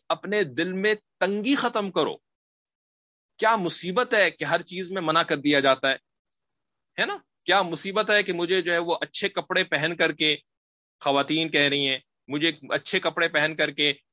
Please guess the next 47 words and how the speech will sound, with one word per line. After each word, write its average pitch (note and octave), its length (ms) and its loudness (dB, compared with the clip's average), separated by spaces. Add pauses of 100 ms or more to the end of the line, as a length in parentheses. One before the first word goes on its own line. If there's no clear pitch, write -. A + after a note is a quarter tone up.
باہر C#3+ 300 2
نکلنے D3+ 400 -4
کی D3+ 140 -2
اجازت C#3 380 0
نہیں D3 160 -4
دی C3+ 200 -2
گئی، B2+ 180 -2 (640)
کہتے D3 220 0
ہیں D#3+ 80 0
پردہ D#3 340 0
کرو، D3 240 0
کیا - 320 -4
مصیبت D3+ 480 -2
ہے D#3 60 2
یہ D3+ 100 2
پردہ C3+ 260 -2
اوپر C3 260 0
ڈال A2+ 260 0
دیا A#2+ 180 -2
گیا A2+ 180 -4
ہے؟ G#2+ 60 -4 (1000)
بھائی F3 200 0
اللہ F#3+ 380 0
کی G3+ 180 0
رضا D#3+ 360 4
ہے F3 180 4
عورت C#3+ 580 -2
کے G3 120 -2
پردے G#3+ 440 2
میں۔ B2 160 -6 (640)
اب C#3+ 80 -4 (140)
عورت G3 360 2
جو E3+ 120 -4
ہے E3+ 100 0
وہ F3 240 -2
یہ F3 120 0
کہے F3 280 -2
کہ F#3+ 100 -12
نہیں، F#3+ 260 -8
مجھے E3+ 300 0
تو G3 160 -4
اچھے - 260 -4
اچھے، F3+ 180 -4
میں E3+ 120 -2
نے E3+ 80 -2
جو E3 100 -2
اتنے D#3+ 280 0